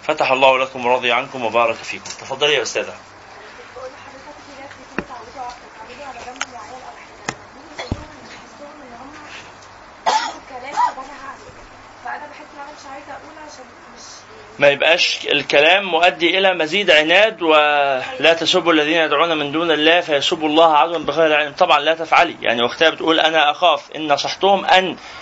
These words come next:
Speaker 1: يعاندوا في المزيد من فع-، فعل هذا الفعل أمامي من باب الإيه؟ العند يعني." طبعا لا تذكريهم ولا تخبريهم وادعي لهم ربنا يهديهم.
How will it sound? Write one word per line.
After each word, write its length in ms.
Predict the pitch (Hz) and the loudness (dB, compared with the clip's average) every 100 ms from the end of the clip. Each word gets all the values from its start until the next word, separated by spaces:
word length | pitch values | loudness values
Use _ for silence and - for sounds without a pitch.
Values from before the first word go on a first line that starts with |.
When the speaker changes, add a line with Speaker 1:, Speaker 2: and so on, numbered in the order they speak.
| - - | -16 -2
Speaker 1:
يعاندوا 760 | 143 160 190 214 196 156 135 | 4 6 6 4 2 -4 -6
في 140 | 113 147 | -6 -6
المزيد 580 | 143 143 143 220 208 151 | -2 -2 0 0 0 -2
من 180 | 147 | -2
فع-، 340 | 143 180 196 - | 2 4 6 4
فعل 360 | - 202 165 | 2 2 4
هذا 180 | 165 175 | 2 2
الفعل 300 | 160 180 165 | 2 2 2
أمامي 680 | - 170 185 220 240 247 - - | 2 2 4 2 0 -6 -10 -8
من 160 | 165 156 | -4 2
باب 160 | 196 | 2
الإيه؟ 360 | 180 202 208 196 - - - - - - - | 2 2 2 0 -14 -20 -20 -20 -20 -8 2
العند 420 | 147 156 180 131 | 4 4 4 -2
يعني." 240 | 117 90 - - - - | -4 -6 -8 -20 -10 2
طبعا 220 | 180 165 | 6 6
لا 120 | 156 | 4
تذكريهم 540 | 156 135 131 135 156 170 | 0 -2 -2 0 0 2
ولا 120 | 165 | 2
تخبريهم 460 | 165 - 139 147 185 | 0 -2 -2 0 0
وادعي 240 | 180 180 | 4 4
لهم 200 | 180 160 | 2 0
ربنا 260 | 151 160 160 | 0 2 0
يهديهم. 360 | 131 135 185 | -2 -4 -4